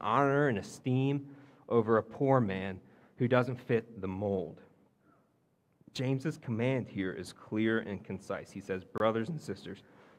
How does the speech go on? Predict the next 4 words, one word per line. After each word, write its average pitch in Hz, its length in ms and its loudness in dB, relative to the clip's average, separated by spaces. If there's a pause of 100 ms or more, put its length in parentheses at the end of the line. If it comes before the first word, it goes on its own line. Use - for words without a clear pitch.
do 113 140 2
not 113 400 2 (260)
show 101 480 2 (200)
favoritism." 90 800 -2